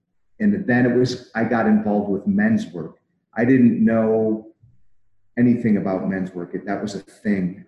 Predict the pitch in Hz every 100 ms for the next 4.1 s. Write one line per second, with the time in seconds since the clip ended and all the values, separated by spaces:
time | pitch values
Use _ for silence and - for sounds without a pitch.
0 | - 90 90 87 - 101 98 98 95 -
1 | 101 101 98 98 98 104 - - 92 95
2 | 95 92 92 95 - 90 92 - 92 92
3 | 87 - _ _ 110 - 92 98 104 107